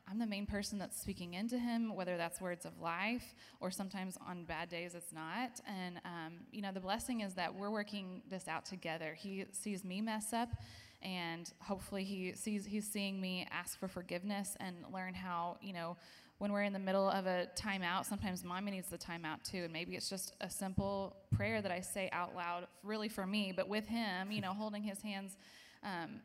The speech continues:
he doesn't really understand what's going on, but I know that, that that's fruit. Those are seeds being planted. And so just the blessing of, of being able to be used by God in that way, um, as a full-time mom,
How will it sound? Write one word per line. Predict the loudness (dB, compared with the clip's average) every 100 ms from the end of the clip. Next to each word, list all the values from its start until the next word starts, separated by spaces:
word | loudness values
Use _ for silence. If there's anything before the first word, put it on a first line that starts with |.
| -6
he | -2
doesn't | 0 -2
really | -4 -2 -2 -4 -4
understand | -4 -4 -2 -2 0
what's | -2 -4
going | -4 -2 0
on, | 0 2
but | 2 2
I | 2
know | 4 4
that, | 2
that | 2 0 -2 -6
that's | -6 -4 -6 -6 -10 -6
fruit. | -2 0 2
Those | 2 2
are | 0
seeds | 0 0 -2
being | -4 -4
planted. | -4 -4 -2 0 0
And | 0
so | 0 2 2
just | 0 2
the | 4
blessing | 4 4 2 0 0
of, | -2 -6 -16 -16 -16 -18 -2
of | 4 6 4 0 -14 -20 -20 _ _ _ -20 -4
being | 2 4
able | 4 2
to | 0
be | -2
used | 0 2 2
by | 0 0
God | 2 2 2
in | 2 4
that | 4 2
way, | 0 0 -2 -4 -8 -6
um, | -4 -4 -4
as | -4 -4 -4 -8 -12 -16 -14 -14 -6
a | -4
full-time | 0 0 0 -2
mom, | -2 0 0 -2 -4